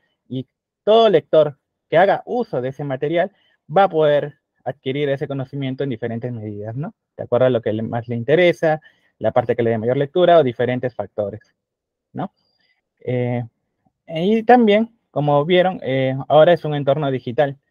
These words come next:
Anteriormente sí, eh, las bibliotecas o los repositorios eran físicos y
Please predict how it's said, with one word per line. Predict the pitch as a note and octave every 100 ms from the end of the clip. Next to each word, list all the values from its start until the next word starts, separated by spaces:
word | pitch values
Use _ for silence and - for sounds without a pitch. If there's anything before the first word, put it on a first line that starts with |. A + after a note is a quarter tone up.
| _ _
Anteriormente | - B2 C3 C#3+ D3 D#3 C#3+
sí, | - C3+ C3+ C3 - -
eh, | A2+ A2+ A2+ - _ _ _ _
las | A2+ B2+
bibliotecas | B2+ B2 A#2+ C#3 C3+ A#2+ A#2+ B2 -
o | G#2+ G#2+ -
los | A#2
repositorios | A#2+ A#2+ B2 B2+ D3+ _ _ _ _ -
eran | C3 C3
físicos | - D#3+ D#3+ E3 G3 C#3
y | A#2